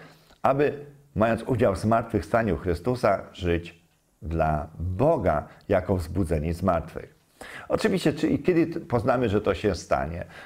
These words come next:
No, poznamy w ten sposób, że Duch Święty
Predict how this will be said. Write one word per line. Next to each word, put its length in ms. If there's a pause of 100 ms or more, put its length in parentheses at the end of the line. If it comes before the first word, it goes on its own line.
(120)
No, 180
poznamy 420
w 60
ten 180
sposób, 420
że 140
Duch 200
Święty 440